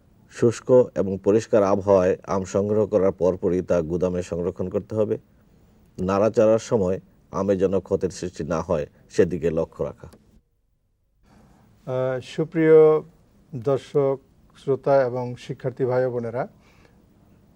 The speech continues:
Speaker 2: আমরা এতক্ষণ আমের রোগ সম্পর্কে জানলাম।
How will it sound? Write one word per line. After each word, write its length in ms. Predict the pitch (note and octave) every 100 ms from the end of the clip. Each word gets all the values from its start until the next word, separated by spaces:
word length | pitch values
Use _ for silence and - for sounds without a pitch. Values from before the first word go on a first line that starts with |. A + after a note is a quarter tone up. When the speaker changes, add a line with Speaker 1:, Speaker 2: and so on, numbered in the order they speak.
| _ -
Speaker 2:
আমরা 420 | D3+ F3+ D#3+ F#2+ - _ _
এতক্ষণ 480 | C#3 D#3 C3 D#3 E3+ -
আমের 520 | D#3+ E3+ G3 G#3 D3+
রোগ 280 | D3 C#3 B2+
সম্পর্কে 560 | - C3 C3 - C3+ A#2+
জানলাম। 460 | B2 A#2 A#2 G#3